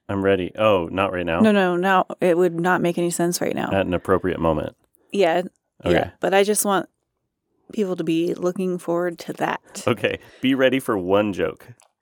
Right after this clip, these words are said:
Speaker 2: One
Speaker 1: <laughs> That's
Speaker 2: great
Speaker 1: what you're
Speaker 2: joke.
Speaker 1: saying.
Speaker 2: <laughs>
Speaker 1: Okay.
Speaker 2: One great joke.
Speaker 1: Keep your
Speaker 2: Yep.
Speaker 1: ears peeled.
Speaker 2: Yeah.
Speaker 1: We got one joke coming at ya
Speaker 2: Mm-hmm.
Speaker 1: somewhere in the episode.
Speaker 2: Yeah. So do your, very quickly, if you don't mind,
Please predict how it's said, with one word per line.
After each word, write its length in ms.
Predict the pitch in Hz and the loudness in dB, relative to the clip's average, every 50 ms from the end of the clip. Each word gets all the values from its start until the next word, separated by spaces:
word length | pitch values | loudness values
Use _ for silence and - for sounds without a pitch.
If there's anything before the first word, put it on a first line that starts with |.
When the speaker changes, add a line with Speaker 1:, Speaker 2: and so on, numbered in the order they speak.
| _ _ _ _ _ - | _ _ _ _ _ -12
Speaker 2:
One 540 | - 185 190 202 208 214 214 214 202 208 - _ _ _ _ - - - | -6 -2 0 2 4 4 4 4 2 0 -2 _ _ _ _ -18 -14 -12
Speaker 1:
<laughs> 200 | 208 208 _ - | -12 -8 _ 0
That's 140 | 127 - | 2 2
Speaker 2:
great 200 | 214 202 202 202 | 2 4 6 6
Speaker 1:
what 120 | 196 - - | 6 6 4
you're 100 | 113 - | 2 0
Speaker 2:
joke. 360 | - 180 180 170 165 87 - | 4 4 4 4 4 0 -2
Speaker 1:
saying. 40 | - - - _ - | -8 -12 -14 _ -10
Speaker 2:
<laughs> 220 | - 233 262 269 | -2 2 4 4
Speaker 1:
Okay. 100 | 240 240 | 6 6
Speaker 2:
One 220 | - 214 233 240 233 | 4 6 6 4 4
great 300 | - 240 220 226 - - | 4 0 -4 -4 -6 -4
joke. 280 | - 196 180 175 175 - - 165 151 - - | -2 0 2 2 0 -2 -8 -16 -18 -14 -8
Speaker 1:
Keep 220 | - 123 120 - | -6 -6 -2 0
your 140 | 131 123 120 | 2 4 6
Speaker 2:
Yep. 140 | 208 202 127 | 6 6 6
Speaker 1:
ears 200 | 123 127 117 - - | 6 4 2 2 0
peeled. 400 | - 85 80 78 76 76 - - _ - | 0 0 0 0 0 -4 -8 -14 _ -6
Speaker 2:
Yeah. 280 | 202 196 185 175 - - - - | -2 0 2 2 0 -2 -6 -6
Speaker 1:
We 120 | 95 82 | -2 0
got 140 | 90 92 95 | 2 2 4
one 200 | 95 101 110 101 | 4 2 2 4
joke 220 | 117 120 123 - | 2 2 2 2
coming 200 | - 143 127 117 | 0 -2 0 2
at 200 | 117 123 - - | 2 2 2 0
ya 180 | 143 147 151 143 _ _ _ _ _ | 0 0 -2 -2 _ _ _ _ _
Speaker 2:
Mm-hmm. 160 | - - 202 196 | -4 0 2 4
Speaker 1:
somewhere 520 | 190 190 - 120 117 104 95 90 87 90 | 4 4 6 6 6 6 6 6 4 2
in 200 | - - 104 101 95 | 0 -2 -4 -4 -2
the 100 | 95 92 | 0 0
episode. 560 | 78 - 85 76 - - 78 71 76 - - - - - - - - | -2 -2 -4 -8 -4 -2 -2 -2 -2 -2 -6 -12 -20 -20 -18 -8 -2
Speaker 2:
Yeah. 160 | 233 233 - - | 0 2 2 2
So 180 | - 254 262 | 4 2 2
do 400 | 233 220 294 320 320 330 320 262 - | 4 4 2 4 4 4 2 -2 -4
your, 320 | - 262 285 277 254 226 208 - - - | -4 -2 -2 0 -2 -2 -4 -10 -18 -18
very 560 | - 185 - - 208 240 269 294 302 285 240 208 | -16 -16 -14 -4 2 6 6 6 6 4 2 0
quickly, 460 | - - 180 165 - - 170 160 165 | -2 -2 -4 -4 -2 -4 -4 -2 -4
if 120 | 165 - | -4 -4
you 120 | 165 170 160 | -4 -4 -2
don't 180 | 160 160 - | -2 -4 -4
mind, 560 | - 170 165 - 156 160 160 170 165 - - | -6 -8 -8 -6 -6 -6 -6 -8 -10 -12 -18